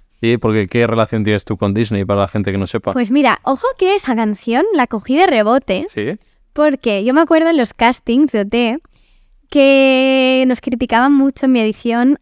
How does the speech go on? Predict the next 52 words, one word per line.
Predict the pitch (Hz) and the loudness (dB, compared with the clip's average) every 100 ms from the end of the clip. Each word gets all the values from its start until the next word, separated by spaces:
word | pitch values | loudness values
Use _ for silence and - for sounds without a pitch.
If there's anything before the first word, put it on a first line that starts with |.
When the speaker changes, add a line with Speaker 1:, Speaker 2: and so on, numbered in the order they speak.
| _ | _
Speaker 2:
los | - 208 202 180 202 | -2 0 -2 -6 -8
propios | 208 202 233 | -4 0 2
del | 262 | 2
programa | 233 226 240 | 2 0 2
nos | 262 | 0
decían, | 226 226 | 0 -2
"Chicos, | 202 226 277 233 - _ _ _ _ _ _ - | -2 2 2 0 -6 _ _ _ _ _ _ -4
estáis, | 240 - 311 - - | 0 2 2 0 -8
vamos | 247 240 269 285 | 0 2 4 2
a | 294 | 0
estar | - 311 | 0 2
en | |
televisión | 254 220 208 208 | 2 2 0 0
española, | 240 - 277 294 302 269 427 _ _ - | -2 0 2 2 2 -2 -4 _ _ -4
tenéis | 214 214 | -2 0
que | - | -2
cantar | 294 302 285 330 381 - _ | 2 2 4 2 2 -4 _
en | 226 | 0
español, | 214 - 185 190 320 466 294 | 0 0 -4 0 0 0 -6
Speaker 1:
Mm. | 196 | -10
Speaker 2:
o | |
sea, | 208 226 | -2 -2
parad | 208 208 220 | 0 -2 -2
de | 285 | -2
cantar | 285 269 311 | 0 0 2
todas | 311 302 | 2 2
las | 277 | 0
canciones | 269 302 285 | 0 0 0
en | 269 | 0
inglés". | 208 196 185 185 - _ - _ _ _ _ _ _ _ - | 0 -2 -4 -8 -12 _ -20 _ _ _ _ _ _ _ -6
Y | 240 | -2
yo, | 226 330 392 466 | 4 6 4 2
mi | 247 247 | 2 2
lista | 254 262 339 269 | 2 0 2 4
era | 220 185 185 | 4 0 0
Whitney | 190 202 240 | 0 0 -2
Houston, | - 349 330 349 330 | 2 2 2 2 4
Beyoncé, | 262 190 208 208 - 269 254 254 | 2 2 0 0 0 2 2 0
Tori | - 214 220 - | -2 -2 -2 -2
Kelly, | 302 277 285 | 2 2 2
todas | - 392 370 | 2 4 4
las | 285 | 2
canciones | 277 254 262 226 | 0 0 0 0
eran... | 208 196 | -2 2
Claro, | 330 311 | 2 2
yo | |
todo | 339 - 415 440 359 | -2 2 2 4 2
era | 262 226 | 2 0
inglés, | 202 180 202 - | -4 -8 -12 -8
todo | - 381 349 | 4 6 6
era | 254 | 2
inglés. | 196 180 - - - | -2 -6 -12 -16 -20